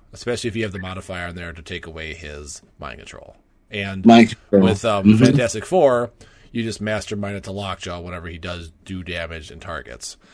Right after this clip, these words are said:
Speaker 1: I don't think high defense is the way to go against Thanos just because
Speaker 2: Mm-hmm.
Speaker 1: he starts with
Speaker 2: He
Speaker 1: a
Speaker 2: has high
Speaker 1: thirteen.
Speaker 2: attack.
Speaker 1: Yeah. You hit him for two, he's got a fifteen attack. So I don't think high defense is the way to go against him. It's either Swarm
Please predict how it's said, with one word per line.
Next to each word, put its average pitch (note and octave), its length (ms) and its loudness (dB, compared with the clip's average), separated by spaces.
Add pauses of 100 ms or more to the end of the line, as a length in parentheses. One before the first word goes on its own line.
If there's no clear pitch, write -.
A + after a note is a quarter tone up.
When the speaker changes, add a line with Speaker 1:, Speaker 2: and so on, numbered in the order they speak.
(160)
Speaker 1:
I B2 120 0
don't C#3 280 4
think F#3 220 -4
high C3+ 260 2
defense A2 540 -8
is G#2 100 -10
the G#2 120 -8
way G2 180 -8
to G2 100 -10
go F#2+ 220 -12
against A2+ 240 -10
Thanos D3 360 -2
just - 200 -10
because G#2 480 -6 (100)
Speaker 2:
Mm-hmm. G#2+ 400 10 (160)
Speaker 1:
he A#2+ 100 -4
starts A2+ 240 -4
with - 120 -4
Speaker 2:
He D3+ 160 12
Speaker 1:
a C3 80 12
Speaker 2:
has G#2+ 140 10
high A#2 240 12
Speaker 1:
thirteen. - 20 8
Speaker 2:
attack. - 200 2 (240)
Speaker 1:
Yeah. C3 240 4 (280)
You C#3 160 4
hit F3 120 10
him F#3 100 8
for D3 120 2
two, F#3+ 220 6
he's D3 140 4
got C#3 100 6
a B2 60 0
fifteen D3 520 -4
attack. G#2+ 440 -2
So A2+ 100 -6
I - 40 -2
don't E3+ 160 0
think D#3 200 -6
high C#3+ 160 2
defense A#2 420 -6
is G#2 100 -10
the G#2+ 100 -8
way G#2+ 180 -6
to G2 80 -10
go F#2+ 240 -12
against G#2 320 -10
him. B2+ 180 -8 (400)
It's G#2+ 160 -8
either A#2 300 -2
Swarm C#3+ 680 0